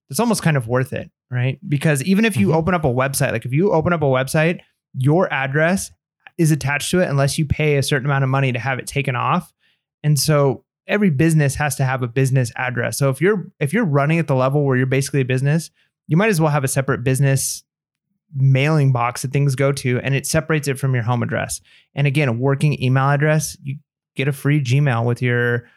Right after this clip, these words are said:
Speaker 1: with your, you know, store name, right? So there's a lot of ways you can do this without people knowing where you live. Uh, and the fact that it has to have your seller name,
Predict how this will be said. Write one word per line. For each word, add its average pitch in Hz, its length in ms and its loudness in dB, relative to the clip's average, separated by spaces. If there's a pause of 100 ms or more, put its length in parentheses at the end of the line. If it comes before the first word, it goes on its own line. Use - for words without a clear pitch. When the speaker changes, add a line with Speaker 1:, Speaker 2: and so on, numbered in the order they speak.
(240)
Speaker 1:
with 127 140 -4
your, 123 420 0 (240)
you 135 140 2
know, 120 320 0
store 156 260 0
name, 135 320 -4 (220)
right? 120 200 -4
So 156 120 0
there's 156 180 2
a 165 60 2
lot 175 160 2
of 175 80 -4
ways 165 200 2
you 156 60 2
can 143 140 0
do 139 100 2
this 135 220 0
without 127 360 -2
people 135 260 0
knowing 123 500 0 (460)
where 147 200 2
you 139 240 2
live. 120 460 0 (340)
Uh, 117 240 -2
and 139 100 -2
the 139 80 2
fact 160 200 -2
that 151 100 0
it - 20 2
has 147 120 0
to 151 60 0
have 135 100 0
your 127 100 0
seller 139 320 2
name, 135 360 0